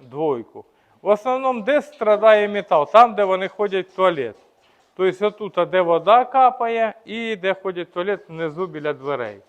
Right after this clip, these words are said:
Везде практично так. Тоже замінили, все зробили. Все хорошо. Ідемо далі. Щас тут закрию.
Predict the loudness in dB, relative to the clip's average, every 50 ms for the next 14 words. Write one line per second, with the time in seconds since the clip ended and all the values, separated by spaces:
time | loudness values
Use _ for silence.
0 | _ _ _ -6 -6 -6 -6 -6 -4 -4 -4 -4 -4 -8 -10 -8 _ -16 -16 -14
1 | -14 -16 -16 _ _ -20 -20 _ -8 -8 -8 -8 _ _ _ _ _ _ _ _
2 | _ _ _ _ _ _ _ _ _ _ _ _ _ _ _ _ _ _ -6 -4
3 | -4 -4 -4 -8 -8 -2 -2 -2 -2 -2 -6 -6 -2 0 0 0 0 0 -2 -4
4 | -4 -2 0 2 2 0 0 0 -2 0 0 -2 -2 -2 -2 -4 -8 -12 _ _
5 | _ _ _ -2 -2 -2 -2 -4 -4 -4 -4 -6 -8 -14 _ -18 -18 -18 _ _
6 | _ _ _ _ _ _ _ _ _ _ _ _ _ _ _ _ _ _ _ _
7 | _ _ _ _ _ _ _ _ _ _ _ _ _ _ _ _ _ _ _ _
8 | _ _ _ _ _ _ _ _ _ _ _ _ _ _ _ _ _ _ _ _
9 | _ _ _ _ _ _ _ _ _ _ _ _ _ _ _ _ _ _ _ _
10 | _ -12 -12 -6 -2 0 0 0 -2 -4 0 4 6 6 6 6 2 -6 -14 -14
11 | -14 -14 -14 -16 _ _ _ _ _ _ _ _ _ _ _ _ _ _ _ _
12 | _ _ _ _ _ _ _ _ _ _ _ _ _ _ _ _ _ _ _ _
13 | _ _ _ _ _ _ _ _ -20 -20 -20 -20 _ _ _ _ _ _ _ _
14 | _ _ -20 -20 -20 _ -20 -20 _ _ _ _ _ _ _ -6 -6 -6 -6 -8
15 | -12 -12 -8 -4 -4 -4 -4 -2 -2 -2 0 0 -2 -4 -6